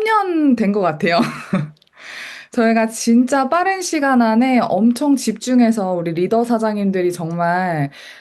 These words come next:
온 시스템을 위해서 집중해 주시고, 우리 또 사장님들 함께 힘 모아주신 덕분에 저희가 되게 힘차게 스타트해서 나가는 과정인 것 같습니다. 그래서 오늘 제 강의는 저희 지금 너무 중요한 시기잖아요. 십, 십일, 십이,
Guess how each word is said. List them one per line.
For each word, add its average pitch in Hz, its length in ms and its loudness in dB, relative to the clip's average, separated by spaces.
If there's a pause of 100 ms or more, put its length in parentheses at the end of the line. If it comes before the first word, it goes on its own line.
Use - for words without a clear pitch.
(120)
온 202 220 2
시스템을 320 520 0
위해서 185 220 -2
집중해 233 420 0
주시고, 180 420 -2
우리 185 180 0
또 202 100 -2
사장님들 302 440 0
함께 311 460 -2
힘 311 200 0
모아주신 196 440 0
덕분에 175 680 -2 (300)
저희가 185 280 0
되게 175 220 -2
힘차게 311 420 0
스타트해서 254 800 0
나가는 175 460 2
과정인 175 360 -4
것 160 100 -4
같습니다. 143 640 -2 (320)
그래서 - 160 -2
오늘 220 200 4
제 220 120 -2
강의는 202 840 2 (300)
저희 208 200 2
지금 202 200 0
너무 214 360 4
중요한 214 640 2
시기잖아요. 180 1000 -2 (140)
십, 320 240 -4
십일, 311 320 -2
십이, 233 560 2